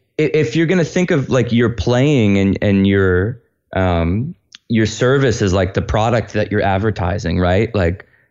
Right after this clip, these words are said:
like, part of the product, if you're a freelance musician, is, like, you show up on time, you're nice to work with and not a pain, right? You,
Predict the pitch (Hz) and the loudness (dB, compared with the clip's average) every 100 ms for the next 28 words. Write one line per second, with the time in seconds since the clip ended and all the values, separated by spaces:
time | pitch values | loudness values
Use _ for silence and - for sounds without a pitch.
0 | _ _ _ - 101 - 135 131 113 90 | _ _ _ -4 -4 -2 0 0 0 -2
1 | - 113 120 92 101 95 101 98 120 107 | -2 0 0 0 -2 -2 -2 0 0 2
2 | 104 101 98 92 101 104 95 85 87 90 | 2 2 2 2 2 2 0 0 0 -2
3 | 92 95 - 104 104 107 98 95 87 87 | -4 -4 0 2 2 0 0 0 0 0
4 | 85 87 - _ _ _ - 104 104 98 | 2 0 -2 _ _ _ -6 -2 2 2
5 | 98 98 - 92 92 90 92 - 90 90 | 2 0 0 0 0 0 -2 0 0 2
6 | 90 - 90 90 90 95 - _ _ - | 0 0 0 2 2 0 -6 _ _ -2
7 | 98 - 101 | 0 2 -2